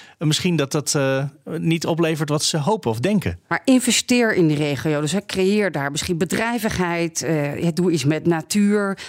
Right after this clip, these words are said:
Speaker 2: Maak het daar, hier, eh, extra, wie is dat? Een zwembad, een bibliotheek of een buurthuis of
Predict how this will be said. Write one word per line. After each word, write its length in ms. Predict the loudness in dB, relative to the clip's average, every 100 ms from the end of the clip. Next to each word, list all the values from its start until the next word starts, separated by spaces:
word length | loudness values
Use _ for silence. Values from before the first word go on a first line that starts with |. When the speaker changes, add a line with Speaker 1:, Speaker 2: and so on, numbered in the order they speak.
| -2
Speaker 2:
Maak 220 | -2 -2
het 120 | -2
daar, 200 | -2 -2
hier, 300 | 0 0 -2 -6 -20 -4
eh, 100 | 0 0 -2 -4 -8 -4
extra, 440 | -6 -2 -2 0
wie 120 | 0
is 60 | 0
dat? 120 | -2
Een 60 | -4
zwembad, 760 | 0 4 4 4 0 -2 -6 _ -20 -20 0
een 120 | 2
bibliotheek 640 | 4 2 0 0 0 0 -2
of 140 | 0
een 160 | 2 2
buurthuis 540 | 0 0 -2 -4 -4 -6
of 300 | -6 -8